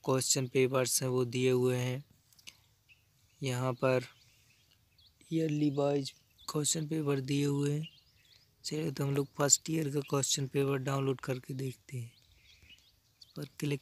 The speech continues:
करते हैं तो फर्स्ट ईयर का क्वेश्चन पेपर अब हम लोग डाउनलोड करते हैं इसे। जैसे ही डाउनलोड पर क्लिक करेंगे तो ये डाउनलोड हो गया।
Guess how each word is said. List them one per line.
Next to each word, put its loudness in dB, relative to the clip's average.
करते -2
हैं 0
तो -6
फर्स्ट 0
ईयर -2
का -2
क्वेश्चन -2
पेपर -4
अब -8
हम -4
लोग -2
डाउनलोड 4
करते -2
हैं 2
इसे। 0
जैसे 0
ही 4
डाउनलोड 2
पर -4
क्लिक -2
करेंगे -2
तो -6
ये -2
डाउनलोड 0
हो 2
गया। 2